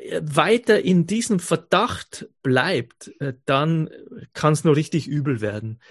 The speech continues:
Weil dann kann's passieren, dass, ähm, dass der Papa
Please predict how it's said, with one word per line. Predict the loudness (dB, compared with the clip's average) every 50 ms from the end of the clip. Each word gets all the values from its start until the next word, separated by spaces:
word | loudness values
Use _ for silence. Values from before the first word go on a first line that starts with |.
| -20 _ _ _ _
Weil | 0 2
dann | 2 2 2 2
kann's | 0 0 0 0 -2
passieren, | -2 -2 -2 0 0 2 4 4 4 4 2 0 -2 -8 _ _ _ _ -20 -20 -20 _ _ _ _
dass, | 4 6 6 6 6 4 -2 -4 -2
ähm, | 0 4 6 6 6 6 4 2 0 -2 -4 -8 _ _ _ _ _ _ _ _ _ _ _ _ _ _ -20 -20 -20 _ _ _ _ _ _ _ _ _ _ _ _ _ _ _ _ _ _
dass | 4 6 6 6 4 2 2 2
der | 4 4 4
Papa | 4 2 2 2 4 6 6 6 8 6 4 2